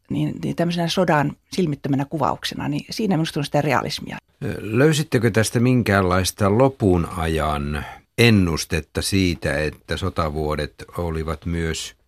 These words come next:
Speaker 2: merkinneet eurooppalaiselle kulttuurille isoa iskua, ja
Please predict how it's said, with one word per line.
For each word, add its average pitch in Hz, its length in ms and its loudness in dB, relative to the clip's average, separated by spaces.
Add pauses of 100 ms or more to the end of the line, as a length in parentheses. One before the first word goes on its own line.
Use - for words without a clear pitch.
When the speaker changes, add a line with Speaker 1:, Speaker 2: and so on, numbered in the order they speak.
(120)
Speaker 2:
merkinneet 82 1000 0
eurooppalaiselle 78 960 -4
kulttuurille 76 760 -4
isoa 76 460 -2
iskua, 76 600 -6
ja 71 280 -4